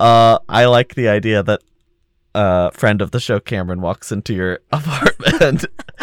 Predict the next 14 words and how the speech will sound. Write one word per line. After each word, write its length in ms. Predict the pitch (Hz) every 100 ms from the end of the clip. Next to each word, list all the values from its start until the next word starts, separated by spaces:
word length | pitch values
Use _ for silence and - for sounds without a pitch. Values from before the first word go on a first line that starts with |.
| 160 -
and 120 | 135
you 120 | 139
enter, 360 | 117 135 - 139
like, 200 | 110 -
a 120 | 113
Quarry 540 | 139 135 110 113 113 135
QuickTime 580 | - 120 - 117 110 110
event 320 | 104 110 - - - 339
where 60 | 285
everything 300 | 120 123 123
slows 300 | - 120 131
down. 220 | 127 123
It's 120 | 113
like, 140 | 113